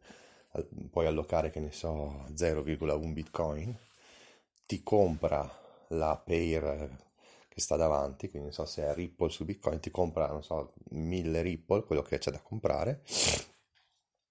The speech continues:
e inserisce e blocca, diciamo, il resto in Bitcoin, e con quella cifra lì lui continua a fare ordini di acquisto, vendita, acquisto, vendita, acquisto, vendita.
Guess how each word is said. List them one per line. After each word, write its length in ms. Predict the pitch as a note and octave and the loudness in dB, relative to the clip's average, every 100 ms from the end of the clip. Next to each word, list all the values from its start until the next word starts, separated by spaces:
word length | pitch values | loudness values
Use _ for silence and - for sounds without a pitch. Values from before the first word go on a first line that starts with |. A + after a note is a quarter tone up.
| - - - | -14 -10 0
e 380 | E2+ D#2 D2+ | 2 2 2
inserisce 640 | D2+ E2 - E2+ E2 - E2+ | 0 0 0 2 2 2 2
e 80 | |
blocca, 360 | E2 F#2+ - D#2+ | 8 8 8 4
diciamo, 460 | D#2+ - D#2 D2 - - - - - | 2 2 2 -2 -10 -20 -20 -20 -4
il 120 | F2 | 4
resto 300 | E2 D#2+ - | 6 6 4
in 80 | D#2 | -2
Bitcoin, 560 | D#2 - F2 E2 A#2+ C#3 - | -2 0 2 2 0 -4 -6
e 80 | - | 2
con 180 | A2+ G2+ | 4 6
quella 220 | - G#2+ | 6 4
cifra 320 | - G2+ - | 4 2 4
lì 180 | C#3 G2+ | 4 4
lui 140 | F#2+ F#2+ | 2 0
continua 540 | G2+ - F2 G2 A#2 | -2 -2 0 2 2
a 200 | D#2+ G2+ - - - _ | 2 -2 -6 -20 -20 _
fare 240 | - E2+ | 2 4
ordini 320 | F2 F2 F#2+ D#2+ | 4 0 -2 0
di 200 | D#2+ - - - - - - | -4 -6 -14 -20 -20 -20 -20
acquisto, 480 | - - F2 - D#2 | -12 -6 -6 -4 -2
vendita, 280 | D#2 D2+ D#2+ | -2 -4 -6
acquisto, 380 | - E2+ - | -6 -8 -6
vendita, 280 | D#2+ D2 D2 | -4 -4 -8
acquisto, 360 | - F#2 - E2+ | -8 -8 -4 -4
vendita. 360 | D2+ D2 - | -4 -6 -12